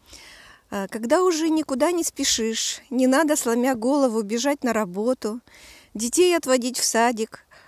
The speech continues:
школу. Ну, все это в прошлом. Раньше, в молодости, мне казалось, что когда мне будет сорок,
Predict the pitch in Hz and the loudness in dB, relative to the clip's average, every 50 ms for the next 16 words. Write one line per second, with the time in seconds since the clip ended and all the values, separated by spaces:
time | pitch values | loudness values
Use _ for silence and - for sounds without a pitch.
0 | _ _ _ _ _ _ _ - - - - - - 247 277 302 311 320 302 277 | _ _ _ _ _ _ _ -6 -4 -4 -4 -2 2 2 4 4 4 4 4 2
1 | 269 277 - _ _ _ _ _ _ _ _ _ _ _ _ _ _ _ 294 311 | 0 -2 -4 _ _ _ _ _ _ _ _ _ _ _ _ _ _ _ -16 -14
2 | 330 349 349 320 330 349 349 392 427 466 - - - 381 392 370 339 311 - - | -14 -14 -14 -14 -14 -14 -14 -14 -14 -10 -6 -4 -2 0 0 0 0 -2 -4 -6
3 | - - - 247 214 - - - 180 160 180 196 - _ _ _ _ _ _ _ | -4 0 2 2 2 2 -2 -4 -4 -6 -8 -10 -14 _ _ _ _ _ _ _
4 | _ _ _ _ _ _ _ _ _ _ _ _ - - - - - - - 190 | _ _ _ _ _ _ _ _ _ _ _ _ -18 -16 -16 -16 -16 -8 -4 0
5 | 208 233 294 302 - - 240 202 208 208 220 254 294 285 226 185 190 - - - | 0 2 2 2 0 -2 -2 -4 -4 -4 -4 -2 -2 -4 -4 -4 -6 -6 -6 -8
6 | - 180 175 170 185 190 _ _ _ _ _ _ _ _ _ _ _ - 208 226 | -8 -8 -8 -10 -12 -14 _ _ _ _ _ _ _ _ _ _ _ -8 -4 -2
7 | 233 233 220 - 240 240 233 226 202 180 175 175 190 190 - - - _ _ - | -2 -2 -2 -2 -4 -4 -2 -2 -2 -2 -2 -4 -8 -10 -12 -16 -18 _ _ -14
8 | - - - 208 - - 196 196 190 196 190 190 180 170 165 180 175 165 165 165 | -14 -14 -12 -10 -10 -10 -8 -6 -6 -6 -6 -6 -8 -10 -10 -12 -12 -10 -12 -12
9 | - - - _ _ - - - 269 285 320 311 - - _ - - | -14 -16 -20 _ _ -16 -12 -8 -6 -6 -6 -6 -10 -12 _ -20 -20